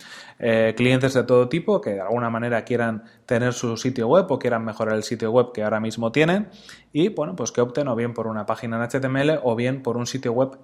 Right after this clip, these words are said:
en WordPress. Así que, bueno, básicamente el mayor porcentaje de mi trabajo va a ser ese. Os podéis imaginar que, bueno, pues estoy súper contento de ese trabajo por, porque al final trabajar con WordPress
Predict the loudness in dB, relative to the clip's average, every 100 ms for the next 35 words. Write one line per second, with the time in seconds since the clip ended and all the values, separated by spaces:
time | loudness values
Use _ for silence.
0 | -10 -2 2 2 0 -6 -8 -18 -20 -20
1 | -18 -4 -2 -2 -2 0 2 0 -2 0
2 | 0 0 0 0 0 0 2 2 2 -2
3 | -2 -2 0 0 0 -2 0 0 0 -2
4 | 0 0 0 2 2 2 2 0 0 -10
5 | _ _ _ _ _ _ _ -4 4 4
6 | 6 2 2 2 0 2 0 0 -2 -8
7 | -14 -10 -6 -4 -2 -2 -2 -2 -2 -2
8 | -6 -8 -20 -6 -4 -2 2 2 2 0
9 | 0 -2 -2 -10 -10 -10 -8 -4 -2 -4
10 | -4 -4 -2 -2 -2 0 -2 0 0 0